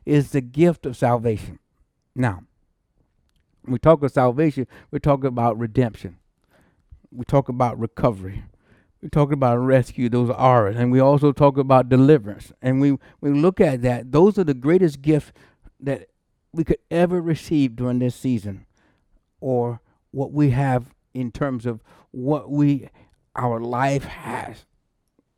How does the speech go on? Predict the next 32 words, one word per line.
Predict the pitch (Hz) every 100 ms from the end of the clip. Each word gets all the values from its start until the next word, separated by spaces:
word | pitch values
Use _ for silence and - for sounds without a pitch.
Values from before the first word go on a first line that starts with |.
| _ _ _ _ -
to | - -
offer. | 131 117 90 82
My | 117
goodness, | 127 151 120 - _ _ _
when | - 135 151
you | 165 208 196
look | 185 -
at | 135 131
how | - 143
much | 147 139 120 - - _ _ _ _ _ _ _ _ _ _ _ _ _ _ _ _ _
is | - 127
being | 113 135 131
spent | 110 - - 156 131 - _ _ _ -
in | 113
time | 95 - 127 104 95 98 104
for | - 101 101 _ _ _
looking | 113 135 - 135 120
at | 107 98
gifts | 98 123 107 -
and | 101 101
looking | 127 - 127 123
at | 117
those | 120 117 -
things | 127 123 110
that | 110 107 _ _ _
we | 123 135
feel | 131 _ - 143 131 113
is | 107 107
going | - 127 127
to | - 110
be, | 104 117 113
uh, | 110 110